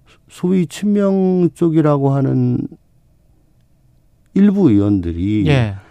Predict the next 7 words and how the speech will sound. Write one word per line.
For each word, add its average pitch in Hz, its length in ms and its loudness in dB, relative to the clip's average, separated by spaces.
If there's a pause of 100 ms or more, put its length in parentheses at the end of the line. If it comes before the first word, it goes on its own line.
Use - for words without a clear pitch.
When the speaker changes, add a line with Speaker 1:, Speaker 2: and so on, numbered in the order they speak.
(920)
Speaker 1:
그 135 460 0
공천권 214 720 2
보장을 156 600 4
거래하려다가 135 1040 0
그게 127 280 -2
안 104 220 0
되니까 135 680 -2